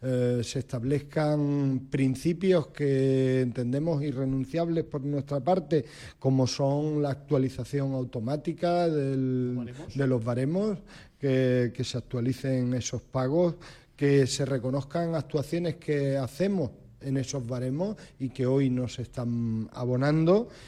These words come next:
Speaker 1: y, y que vayamos a un, a un principio que, que debe de ser fundamental y es el principio de pago universal.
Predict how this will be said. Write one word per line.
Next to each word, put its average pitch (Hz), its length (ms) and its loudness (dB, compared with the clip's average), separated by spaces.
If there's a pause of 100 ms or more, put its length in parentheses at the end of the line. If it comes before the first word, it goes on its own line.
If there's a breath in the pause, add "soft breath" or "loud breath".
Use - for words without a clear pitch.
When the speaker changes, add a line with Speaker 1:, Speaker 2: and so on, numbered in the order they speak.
(160 loud breath)
Speaker 1:
y, 123 760 2
y 131 160 -6
que 135 160 -4
vayamos 151 540 -2
a 160 80 -2
un, 139 800 -2
a 135 120 -6
un 147 520 -2
principio 156 840 2 (360 loud breath)
que, 123 720 0
que 135 120 2
debe 156 260 4
de 151 180 4
ser 135 600 2
fundamental 127 800 -2
y 147 100 0
es 131 100 -2
el 135 100 -2
principio 143 500 -4
de 139 100 -2
pago 127 200 -4
universal. 110 640 -6